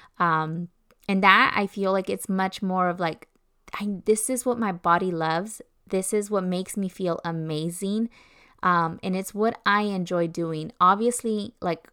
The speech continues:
how I eat is not for everybody, but I had the beautiful privilege of working with clients in this specific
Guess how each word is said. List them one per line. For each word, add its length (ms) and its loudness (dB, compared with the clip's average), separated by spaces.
how 360 0
I 320 4
eat 240 -4
is 160 -4
not 240 -2
for 240 -6
everybody, 560 -2
but 280 2
I 100 2
had 240 0
the 60 -2
beautiful 760 0
privilege 580 -2
of 260 -4
working 640 -4
with 240 2
clients 640 -2
in 280 -2
this 260 2
specific 800 -6